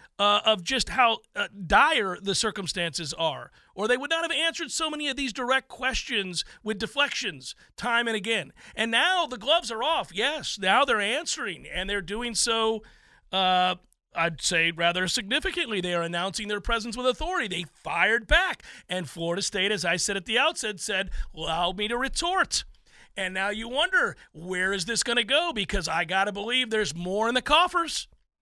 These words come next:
Let's go. Get it out there, baby. This is where the ugliness, if you had sought to avoid this, had they known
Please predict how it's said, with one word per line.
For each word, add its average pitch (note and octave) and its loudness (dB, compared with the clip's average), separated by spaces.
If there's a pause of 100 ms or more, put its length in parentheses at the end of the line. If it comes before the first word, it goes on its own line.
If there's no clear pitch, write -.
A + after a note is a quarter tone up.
(240)
Let's G#3+ 4
go. F#4+ 4 (440)
Get B3+ 4
it G4+ 2
out G4+ 4
there, G4+ 4
baby. E4+ 2
This D4 0
is F4 -2
where C4+ 2
the A3 -2
ugliness, B3 2 (560)
if A3+ -4
you A3+ -8
had G#3 -4
sought E4+ 2
to F4+ -2
avoid C4+ 0
this, - -6 (260)
had A3+ 0
they D4+ 4
known C#4+ 0